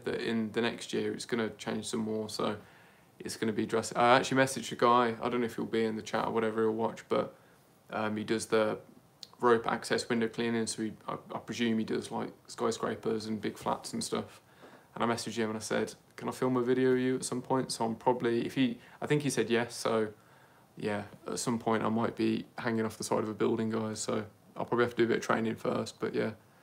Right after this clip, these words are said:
it'd be worth it for a funny video. I'll probably be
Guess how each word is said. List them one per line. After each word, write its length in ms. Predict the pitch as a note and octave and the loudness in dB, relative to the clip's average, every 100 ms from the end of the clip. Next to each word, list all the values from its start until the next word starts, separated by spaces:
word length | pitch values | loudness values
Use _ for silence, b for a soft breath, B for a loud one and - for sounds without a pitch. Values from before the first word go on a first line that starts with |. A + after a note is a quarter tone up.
| b b b b b b | b b b b b b
it'd 80 | - | -4
be 80 | B2 | 2
worth 300 | B2 A#2 B2+ | 4 4 2
it 100 | A#2 | -2
for 100 | A#2 | -4
a 20 | |
funny 260 | A2 A2+ A2 | -2 -2 0
video. 400 | A2 A2+ A#2 A2 - | 0 -2 -2 -6 -8
I'll 140 | - A2+ | -2 -2
probably 320 | - A#2 A2+ | 0 -2 0
be 240 | A#2+ A2+ | 0 -4